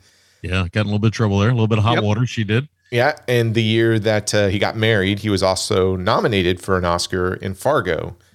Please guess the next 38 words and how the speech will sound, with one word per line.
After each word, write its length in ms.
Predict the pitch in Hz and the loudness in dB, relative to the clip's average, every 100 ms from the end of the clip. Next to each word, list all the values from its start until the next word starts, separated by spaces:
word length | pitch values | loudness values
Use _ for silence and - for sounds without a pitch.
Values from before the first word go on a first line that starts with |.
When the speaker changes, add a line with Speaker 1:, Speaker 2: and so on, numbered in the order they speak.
| _ _ _ | _ _ _
Speaker 3:
which 200 | 101 - | -4 0
Speaker 1:
Yeah. 60 | 110 | 0
Speaker 3:
he, 240 | 107 92 92 120 104 | -2 -6 -16 -18 -10
my 200 | 117 107 | -2 0
God, 200 | 85 85 | 0 -2
he's 140 | 92 | -2
so 180 | - 95 | 0 0
good 180 | 87 87 | 0 -4
in 80 | 87 | -4
that. 300 | 85 - - - | -6 -8 -14 -8
Speaker 2:
He's 160 | 185 - | -6 -4
so 220 | 180 165 | -2 -2
good 120 | 156 | -2
at 60 | 135 | -4
Fargo. 400 | 151 143 135 123 | -4 -4 -6 -10
Speaker 3:
<laughs> 60 | - - 440 - - - 110 | -4 -2 -2 -6 -14 -10 -4
Speaker 1:
Oh, 80 | |
yeah. 140 | 92 - - _ _ - | -4 -6 -16 _ _ -4
That 120 | 123 | -2
is 100 | 113 | 0
one 120 | 123 | 0
of 80 | 110 | 0
the 60 | 101 | 0
great 280 | 95 107 101 | 0 0 0
performances 680 | 101 104 98 95 - 92 | -4 -2 -2 -2 -4 -4
of 100 | 90 | -2
a 60 | 87 | -4
guy 520 | 78 95 92 95 92 - _ _ _ - _ | 0 2 4 2 0 -4 _ _ _ -20 _
who 80 | - | -4
makes 260 | 104 98 - - | 0 0 -2 -2
all 160 | 107 | 0
the 80 | 98 | 2
wrong 200 | 92 95 | 2 0
decisions. 520 | 92 90 95 87 92 - | -2 -2 -4 -4 -6 -8
<laughs> 220 | - - | -10 -12
Speaker 3:
Yeah. 160 | - - - - - | -4 -4 -4 -6 -2
Speaker 2:
Yeah. 160 | 208 - _ - _ _ - _ - | 0 -2 _ -20 _ _ -10 _ -4
It, 180 | 277 | -4